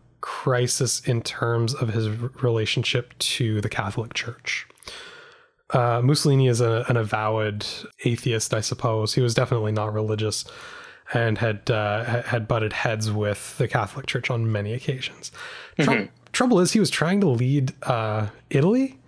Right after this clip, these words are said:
Speaker 1: I don't know if you've heard of Italy. They, <laughs> they like Catholicism there. They got this
Speaker 2: Yeah.
Speaker 1: guy named the Pope. Um, no, no, no. I, I mean, I'm, I'm being glib, but Catholicism is, is a very, very important part of that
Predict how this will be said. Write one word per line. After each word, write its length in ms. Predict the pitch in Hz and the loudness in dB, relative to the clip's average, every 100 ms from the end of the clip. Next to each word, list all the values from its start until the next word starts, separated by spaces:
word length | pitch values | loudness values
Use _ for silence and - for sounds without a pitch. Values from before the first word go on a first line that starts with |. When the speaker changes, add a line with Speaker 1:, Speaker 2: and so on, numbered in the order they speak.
| _ _ _ - | _ _ _ 0
Speaker 1:
I 80 | 160 | 4
don't 100 | 226 | 4
know 60 | |
if 100 | 247 | 4
you've 100 | 214 | 2
heard 160 | - 180 | 4 4
of 160 | 135 | 4
Italy. 460 | 170 160 117 110 110 - - - - _ _ - | 4 4 4 2 -2 -8 -20 -20 -20 _ _ -6
They, 180 | - 135 | 2 4
<laughs> 240 | 147 - - | 4 2 2
they 220 | 151 147 | 4 4
like 320 | 147 196 - | 4 2 2
Catholicism 680 | 156 139 143 135 120 113 110 | -2 2 2 2 2 0 2
there. 260 | 107 113 - - - - - | 2 0 -4 -14 -20 -20 0
They 80 | 139 | 4
got 100 | 151 | 4
this 180 | 139 151 | 4 4
Speaker 2:
Yeah. 60 | |
Speaker 1:
guy 160 | 165 143 | 6 6
named 220 | 151 135 | 6 4
the 40 | 123 | 2
Pope. 360 | 139 185 - - - - - - - | 2 2 0 -12 -18 -18 -20 -20 -2
Um, 600 | 151 147 151 143 143 139 - - - - | 2 4 6 4 4 0 -10 -10 -6 2
no, 140 | 196 208 | 6 6
no, 140 | 190 | 6
no. 80 | 185 | 6
I, 320 | 151 175 175 | 4 4 4
I 80 | 165 | 4
mean, 140 | 175 | 4
I'm, 140 | 165 160 | 4 4
I'm 120 | 151 | 4
being 180 | 156 156 | 4 4
glib, 280 | 139 151 131 | 4 2 2
but 180 | 135 - - - _ _ - 147 | 0 -4 -16 -20 _ _ -4 -4
Catholicism 640 | - - 160 160 160 151 | -2 2 2 4 4 4
is, 200 | 139 127 131 | 4 4 2
is 100 | 127 | 2
a 60 | |
very, 300 | 120 127 123 | 4 4 2
very 320 | 117 120 120 117 | 2 2 2 2
important 680 | 110 - 107 120 117 117 - | 0 -4 -2 -2 0 -4 -4
part 400 | - 160 135 - | -2 0 0 -2
of 160 | 117 | 0
that 320 | 113 107 107 | 0 -2 -4